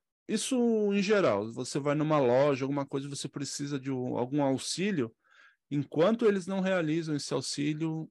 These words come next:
eles não, não desistem de você, digamos assim, né? Então, se você tá procurando alguma coisa, eles ficam ali tentando te ajudar, né? Uma, uma roupa,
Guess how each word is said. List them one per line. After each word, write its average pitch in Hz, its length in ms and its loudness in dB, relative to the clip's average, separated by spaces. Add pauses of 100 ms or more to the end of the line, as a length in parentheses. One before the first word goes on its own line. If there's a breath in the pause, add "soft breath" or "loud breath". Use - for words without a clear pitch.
eles 139 400 -4
não, 151 200 0 (1120)
não 175 180 4
desistem 175 540 0
de 151 80 -4
você, 156 340 -4
digamos 131 340 -6
assim, 120 380 -8 (960)
né? 127 240 -6
Então, 156 960 0
se - 260 -10
você 151 220 -4
tá 170 100 2
procurando 156 480 0
alguma 147 240 2
coisa, 139 320 0
eles 135 220 -4
ficam 151 380 -4
ali 131 120 0
tentando 135 480 -2
te - 120 -4
ajudar, 127 720 2
né? 123 220 -4 (1120)
Uma, 131 640 -2 (280)
uma 151 200 0
roupa, 127 800 2